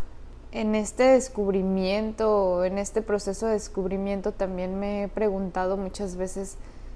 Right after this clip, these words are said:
si realmente yo me merezco ser tan feliz, si realmente merezco toda esta libertad que siento en mi vida, en mi, en mi ser, en mi, en mi camino, porque, pues,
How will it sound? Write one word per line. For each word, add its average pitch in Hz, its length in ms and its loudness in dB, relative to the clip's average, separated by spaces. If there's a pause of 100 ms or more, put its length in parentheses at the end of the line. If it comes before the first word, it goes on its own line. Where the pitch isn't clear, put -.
(140)
si 208 260 4
realmente 269 640 4
yo 294 80 4
me 302 140 4
merezco 226 460 2
ser 202 320 2
tan 269 240 2
feliz, 240 520 -2 (380)
si 226 220 4
realmente 233 1000 4 (240)
merezco 208 1080 4 (340)
toda 226 360 8
esta 233 260 0
libertad 190 640 0 (100)
que 220 120 -4
siento 196 480 -2
en 208 120 0
mi 185 120 -4
vida, 180 400 -2
en 175 240 -8
mi, 170 340 -8 (200)
en 180 180 -8
mi 170 320 -8
ser, 190 480 6
en 180 240 -2
mi, 175 280 -8 (520)
en 196 160 -2
mi 185 120 -2
camino, 208 600 0
porque, 185 540 -2 (380)
pues, - 420 -2